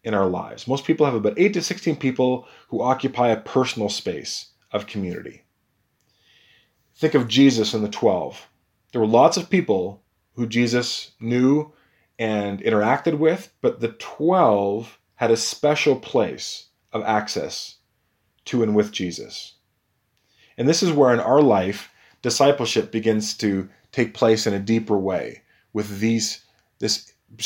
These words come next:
what's starting to be an inner core of good friends, not just friends, like in our social space, but in our personal space,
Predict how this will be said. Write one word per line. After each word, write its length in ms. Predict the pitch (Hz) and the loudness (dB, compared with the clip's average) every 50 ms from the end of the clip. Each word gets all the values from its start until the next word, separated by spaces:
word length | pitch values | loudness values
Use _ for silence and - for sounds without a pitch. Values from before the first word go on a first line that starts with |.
| - - - | -8 -6 -4
what's 180 | 131 127 131 - | -4 -2 0 0
starting 460 | - - - 139 160 170 185 190 175 | 0 2 4 4 6 6 4 2 2
to 80 | 180 147 | 0 -2
be 420 | 127 117 117 104 90 85 85 - - | -2 0 -2 -2 -2 -4 -8 -10 -10
an 120 | - 110 107 | -10 -8 -6
inner 240 | - 135 127 120 113 | -4 -2 0 0 -2
core 520 | - - - - 110 104 95 90 85 - | -2 -4 0 4 4 4 4 4 2 0
of 300 | - 98 98 95 92 98 - - 120 120 117 113 | 0 0 0 0 -4 -8 -14 -16 -14 -14 -8 0
good 280 | - 160 170 156 127 | 6 8 8 8 6
friends, 440 | 113 - - 95 78 64 60 - - | 2 -4 -4 -4 -4 -4 -8 -6 -2
not 160 | 151 165 190 | 0 0 0
just 180 | - 262 - - | 0 -2 -2 0
friends, 540 | - 165 110 92 80 90 113 - - - - _ _ _ - | -2 -2 -2 -2 -4 -8 -12 -12 -12 -14 -18 _ _ _ -4
like 160 | 117 113 - | -2 0 0
in 100 | 117 110 | 2 2
our 300 | 107 101 98 101 101 - | 2 2 0 0 -4 -10
social 400 | - - - 135 127 - - 107 | -8 -4 -2 -2 -2 0 -2 -4
space, 320 | 107 - - 92 90 95 - | -4 -2 -2 -2 -2 -2 -2
but 100 | - 117 | -2 -2
in 100 | 113 107 | -2 -2
our 80 | 98 | -2
personal 380 | 101 - - 196 190 - - 117 | -4 -2 -2 -2 -2 0 -4 -4
space, 400 | 113 - - 98 98 98 - | -4 -2 0 0 0 0 -2